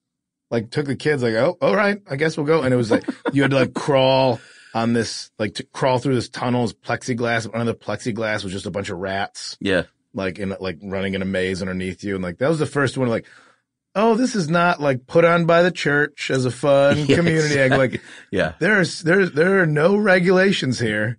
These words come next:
Speaker 2: Yeah.
Speaker 1: And, uh, there's probably, like, not even, like, scary, like, but, but probably a lot of loose nails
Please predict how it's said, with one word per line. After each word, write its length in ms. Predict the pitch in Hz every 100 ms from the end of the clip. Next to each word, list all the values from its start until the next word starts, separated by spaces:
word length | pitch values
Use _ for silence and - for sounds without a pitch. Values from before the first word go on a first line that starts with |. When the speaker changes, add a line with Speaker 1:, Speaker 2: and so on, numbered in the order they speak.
| -
Speaker 2:
Yeah. 240 | 92 82 -
Speaker 1:
And, 360 | 135 135 131 135
uh, 380 | 131 127 127 131 _ _
there's 180 | 139 147
probably, 460 | - 196 208 220
like, 200 | 143 143
not 180 | 156 208
even, 140 | 240 202
like, 240 | 156 120
scary, 420 | - - 160 165
like, 160 | 156 139
but, 180 | 131 131
but 220 | 156 147
probably 180 | - 254
a 60 |
lot 100 | 220
of 60 | 175
loose 320 | 156 170 -
nails 640 | 139 143 131 127 - -